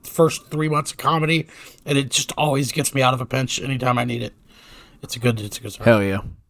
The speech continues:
Speaker 1: I never thought about that when you said it was the top three joke. I was like, "Oh, I've never actually thought about what my favorite jokes are."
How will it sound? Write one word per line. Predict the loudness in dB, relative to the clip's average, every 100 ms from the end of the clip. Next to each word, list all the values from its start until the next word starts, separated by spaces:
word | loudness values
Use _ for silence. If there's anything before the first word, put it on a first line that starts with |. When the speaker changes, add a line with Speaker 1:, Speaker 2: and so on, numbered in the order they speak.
| 2
Speaker 1:
I | 6
never | 8
thought | 8 6 6
about | 2 -6
that | -16 -20 -18
when | -14
you | -12
said | -10
it | -10
was | -12
the | -10
top | -8 -8
three | -12 -14
joke. | -12 -10 -10
I |
was | -10 -10
like, | -6 4
"Oh, | 4 4 _ -20 -20 -20 -6
I've | 0 6
never | 6 6 2 -4
actually | -10 -8 -2 -4
thought | 2 0
about | 2 -2
what | -2 -4
my | -4 -2
favorite | 0 0 -2
jokes | -4 -4 -6
are." | -8 -8